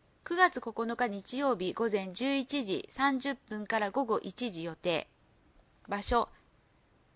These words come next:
セラトピア土岐二階小ホール。内容、長寿をお祝いするお食事会。上記に該当する方で、敬老会を欠席する方には、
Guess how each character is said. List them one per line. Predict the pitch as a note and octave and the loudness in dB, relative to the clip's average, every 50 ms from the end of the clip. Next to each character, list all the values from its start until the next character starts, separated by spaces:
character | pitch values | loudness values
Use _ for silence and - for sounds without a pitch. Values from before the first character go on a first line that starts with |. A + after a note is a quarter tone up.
| _ _ _ _ _ | _ _ _ _ _
セ | - - A3+ A3+ | -4 -2 2 6
ラ | C4 C#4+ D4 | 6 6 6
ト | - F4 F#4 | 4 0 0
ピ | - C4+ B3 | 2 2 2
ア | A3 G3+ | 2 2
土 | - A#3 A#3 | 0 -2 -6
岐 | - _ - F#3+ F3 | -6 _ -6 -6 -6
二 | F#3 F#3+ - | -6 -10 -4
階 | - A3+ A3+ A3+ G#3 - | 0 2 4 4 2 0
小 | - - D4 D4 D4 | -2 -2 0 0 0
ホ | C4+ C4 C#4+ C4+ A#3 | 2 4 4 4 4
ー | G3+ | 4
ル。 | E3+ F3 D3 - - _ _ _ _ _ _ _ _ _ | 2 -2 -2 -4 -6 _ _ _ _ _ _ _ _ _
内 | G#3 A3 A#3+ C4 C4 B3 A3 | -2 2 4 4 4 2 2
容、 | A#3 A#3+ A#3+ A#3+ A#3 - - - _ _ _ _ _ _ _ - - | 2 4 4 4 4 2 -2 -12 _ _ _ _ _ _ _ -16 -6
長 | - E4 F4+ F4+ E4+ C#4+ | 2 6 8 8 8 6
寿 | - G#3 G#3+ | 4 2 4
を | G3 F#3 - | 4 4 4
お | - A#3+ B3 | 4 2 4
祝 | A#3+ A#3 A#3 A#3 A#3 | 4 4 4 4 4
い | A#3+ A3+ | 4 2
す | - - - A3 | -2 -6 -6 0
る | G#3 A3 A3 - - | 0 0 0 0 -2
お | G3 | -6
食 | G3 - B3+ A#3+ - - A#3+ | 0 0 0 0 0 -2 -2
事 | G#3 A3 A#3+ | 0 -2 -2
会。 | - - F#3 E3 D#3+ - - - _ _ _ _ _ _ _ _ _ _ _ - _ _ _ _ _ - - - | 0 0 0 2 0 -2 -6 -12 _ _ _ _ _ _ _ _ _ _ _ -20 _ _ _ _ _ -20 -20 -8
上 | G3+ - E4+ F4 D4 | 0 2 4 4 4
記 | - A#3+ G#3+ | 2 -2 -2
に | G#3 F#3+ | -2 2
該 | A3 A3+ - B3 | 4 4 4 4
当 | G#3+ A#3+ A#3+ A#3+ | 4 0 0 0
す | - - A#3 | 0 -2 -2
る | A#3 A#3+ | -2 0
方 | - A#3+ A#3 - G3+ F#3+ | -2 -2 0 0 -2 0
で、 | E3+ F3 D#3 - - - _ | 0 0 -2 -2 -4 -8 _
敬 | - C#4 C#4+ C#4+ | 0 2 2 4
老 | C#4 C#4+ C#4+ C4+ | 4 4 4 4
会 | - C#4 C4+ C4+ C4 C4 | 4 4 4 6 4 2
を | |
欠 | C4 - - G#3 G3 - | 2 0 -4 2 4 4
席 | - B3+ A#3 - B3 | 4 4 -2 -6 -8
す | - - A3+ | -6 -2 -2
る | B3 A#3+ | -2 -2
方 | - B3 - C4 | -2 -2 -2 -2
に | A#3+ A3 F#3 | -2 -2 -2
は、 | D#3+ D#3 - - | 0 0 0 0